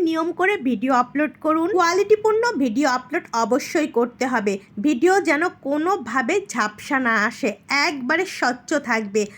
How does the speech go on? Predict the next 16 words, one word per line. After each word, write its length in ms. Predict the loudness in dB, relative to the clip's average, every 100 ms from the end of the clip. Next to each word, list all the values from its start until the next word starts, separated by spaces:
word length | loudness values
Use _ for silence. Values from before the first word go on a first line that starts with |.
| -20 -4 0
আর 80 | 0 0
একটা 180 | -2 0
কথা, 220 | 0 -2 -4 -6 -6 0
রেজুলেশনটা 680 | 2 2 0 0 -2 0 -2 -2 -4
অবশ্যই 380 | -4 -4 -4 -4
ঠিক 140 | -6 -2 -2
রাখবেন। 340 | -2 -2 -6 -6 -12 -16 -4
সব 160 | -2 -2 0
কিছু 220 | 0 2 0 -2 -2 2
যদি 220 | 4 4 6
ঠিক 140 | 4 2 -2
থাকে, 240 | 0 0 -2 -4 -4
ইনশাল্লাহ 520 | -2 -2 0 2 0 -2 -4
আপনার 280 | -4 -2 0 4
ভিডিও 260 | 4 6 2 2
থেকে 220 | -2 -2